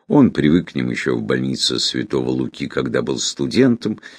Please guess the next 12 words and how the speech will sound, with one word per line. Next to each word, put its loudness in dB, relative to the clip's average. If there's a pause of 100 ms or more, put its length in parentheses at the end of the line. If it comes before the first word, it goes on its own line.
(140)
и 4
применял 4
всю 4
жизнь, 4
находя 4
их 4
не 6
менее 6
целебными, 0
чем -2
новомодные 0
средства. -6